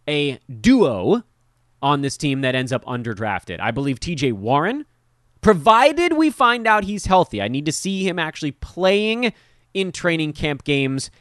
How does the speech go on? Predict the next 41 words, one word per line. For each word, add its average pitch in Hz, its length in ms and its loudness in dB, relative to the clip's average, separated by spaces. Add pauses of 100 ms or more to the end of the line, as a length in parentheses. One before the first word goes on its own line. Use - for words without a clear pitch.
(220)
and 123 220 -4
not 143 240 0
looking, 165 500 0
I 143 40 -10
mean, 135 160 -2
he 156 160 0
was 151 160 0
bulky. 117 600 -2 (600)
<laughs> - 80 2 (280)
He 208 220 2
was, - 220 -6 (320)
he 233 120 2
was 339 120 4
chunky 339 360 0
this 165 220 -4
last 131 300 -2
year. 120 260 -6 (220)
He 147 80 0
was 147 120 0
not 156 280 2
in 190 100 -4
shape. 143 400 -4
His 104 160 -8
foot 165 200 -2
was 160 140 -2
messed 151 280 -4
up. 143 140 -2
He 127 40 -6
had 110 100 -6
plantar 135 300 -4
fasciitis 131 540 -4
going 107 180 -8
into 202 120 -2
the 185 60 -4
season, 170 360 -6
and 131 100 -6
then 127 100 -6
he 123 60 -4
had 113 180 -6
the, 104 120 -8 (140)
the 101 280 -6